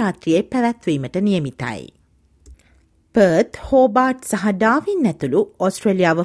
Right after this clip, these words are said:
පුරාම අනෙකුත් නගරවලද නව අවුරුදු ගිනිකෙලි සන්දර්ශන පවත්වනු ලබයි. මෙම සන්දර්ශන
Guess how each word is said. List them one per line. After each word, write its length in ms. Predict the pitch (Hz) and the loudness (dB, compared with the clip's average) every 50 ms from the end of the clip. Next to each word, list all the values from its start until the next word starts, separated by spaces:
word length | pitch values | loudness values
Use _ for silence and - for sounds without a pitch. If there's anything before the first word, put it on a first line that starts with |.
| - - | -4 2
පුරාම 400 | 339 370 349 277 185 156 135 120 160 254 277 - _ - 202 | 2 2 4 2 0 -2 -2 -2 -2 -2 -2 -2 _ 0 0
අනෙකුත් 360 | 226 285 349 330 480 466 - | 2 2 0 0 0 0 0
නගරවලද 680 | 294 220 180 156 165 156 151 151 143 135 113 110 - 202 277 330 330 - - - - _ _ - | 0 -2 0 0 0 0 0 0 0 0 -2 0 0 0 0 0 -2 -8 -20 -20 -20 _ _ 0
නව 260 | 226 247 262 302 392 | 2 2 2 2 0
අවුරුදු 380 | 392 392 370 370 359 - 330 - | 0 0 2 2 4 2 2 0
ගිනිකෙලි 400 | 277 254 240 220 - 233 214 214 - - | 0 0 -2 0 0 0 -2 -2 -2 -2
සන්දර්ශන 480 | 202 180 160 143 139 143 - 156 156 175 190 | -2 -2 0 -2 -2 -2 -4 -6 -6 -6 -4
පවත්වනු 560 | - 240 240 262 254 - - 165 139 135 165 220 233 | -4 -4 -4 -4 -4 -4 -6 -6 -4 -2 0 2 2
ලබයි. 320 | 202 156 143 120 90 - - _ _ _ _ _ _ - - - _ _ _ - 233 | 2 2 0 -4 -4 -6 -10 _ _ _ _ _ _ -20 -20 -20 _ _ _ 0 2
මෙම 120 | 262 330 466 | 2 2 2
සන්දර්ශන 640 | 508 - 427 370 269 214 190 165 151 - - 147 147 | 0 0 0 2 2 2 2 0 0 -2 -4 -4 -4